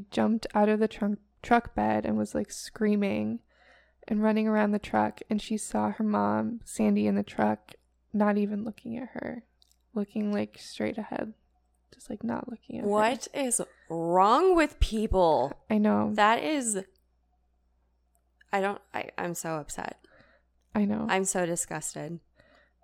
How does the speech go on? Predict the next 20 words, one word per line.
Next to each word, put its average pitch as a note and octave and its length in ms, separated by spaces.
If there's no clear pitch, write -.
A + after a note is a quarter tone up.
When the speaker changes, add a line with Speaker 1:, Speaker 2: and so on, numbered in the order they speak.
Speaker 1:
So A3+ 320
Brandy's G#3+ 520
idea G3+ 580
was G3 680
she G#3 420
had G#3 320
to G#3 120
get G3+ 280
in G3+ 120
the G#3 100
truck G#3 340
by G#3+ 120
her G#3 140
mom G#3+ 300
because G#3 340
Chris - 340
wouldn't - 240
shoot A3 340
her - 120
mom. - 380